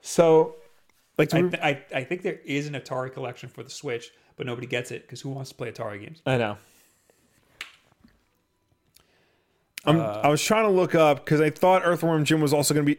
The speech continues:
Speaker 1: oh, yeah, Earthworm Jim is also on the Sega Genesis Mini that's coming out later this year.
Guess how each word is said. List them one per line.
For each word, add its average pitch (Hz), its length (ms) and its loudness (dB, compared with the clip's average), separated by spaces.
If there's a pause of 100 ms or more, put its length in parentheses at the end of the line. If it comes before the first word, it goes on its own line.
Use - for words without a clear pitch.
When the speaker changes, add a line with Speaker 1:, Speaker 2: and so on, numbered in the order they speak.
(140)
Speaker 1:
oh, 196 160 6
yeah, 208 300 4
Earthworm 196 360 2
Jim 196 180 2
is 165 120 0
also 180 340 0
on 165 260 2
the 156 280 4
Sega 165 340 0
Genesis 151 400 0
Mini 160 280 2
that's 123 180 2
coming 117 260 -6
out 104 140 -6
later 107 220 -4
this 101 200 -12
year. 101 220 -10